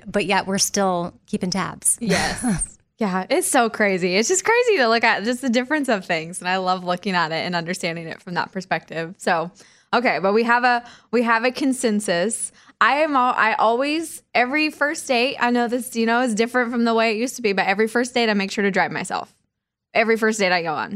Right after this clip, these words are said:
Speaker 2: no
Speaker 1: Or
Speaker 2: matter
Speaker 1: Uber?
Speaker 2: if, yep. Well, so I don't, I don't Uber because I don't allow myself to drink that much that I would need to Uber.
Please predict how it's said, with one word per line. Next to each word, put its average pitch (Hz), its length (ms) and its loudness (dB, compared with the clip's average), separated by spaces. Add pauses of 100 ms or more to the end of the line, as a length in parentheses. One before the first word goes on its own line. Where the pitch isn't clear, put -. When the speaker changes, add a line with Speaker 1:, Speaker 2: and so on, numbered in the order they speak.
Speaker 2:
no 202 120 2
Speaker 1:
Or - 20 2
Speaker 2:
matter 202 280 2
Speaker 1:
Uber? 233 160 2 (120)
Speaker 2:
if, - 40 -10
yep. 220 300 -2 (260)
Well, 247 320 4
so 233 640 0 (320)
I 233 120 2
don't, 269 400 2
I 233 100 4
don't 277 220 0
Uber 269 340 2
because 214 300 0
I 226 100 2
don't 220 240 0
allow 220 220 2
myself 202 360 0
to 202 100 -4
drink 202 260 0
that 175 120 0
much 175 200 -4
that 175 80 2
I 170 100 2
would 165 140 -2
need 170 160 -10
to - 80 -4
Uber. 143 340 -8